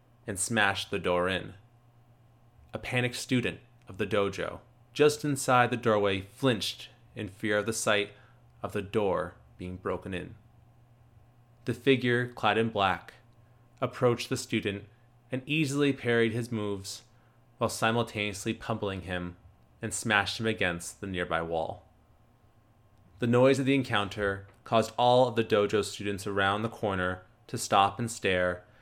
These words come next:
as the figure, clad in black, approached them.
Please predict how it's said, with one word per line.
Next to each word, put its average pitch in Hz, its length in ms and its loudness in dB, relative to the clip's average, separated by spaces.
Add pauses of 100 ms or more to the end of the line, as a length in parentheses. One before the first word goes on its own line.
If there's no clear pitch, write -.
(160)
as 104 160 0
the 101 100 -6
figure, 98 540 -2 (220)
clad 110 460 6
in 113 120 2
black, 95 460 0 (240)
approached - 460 -8
them. - 220 -10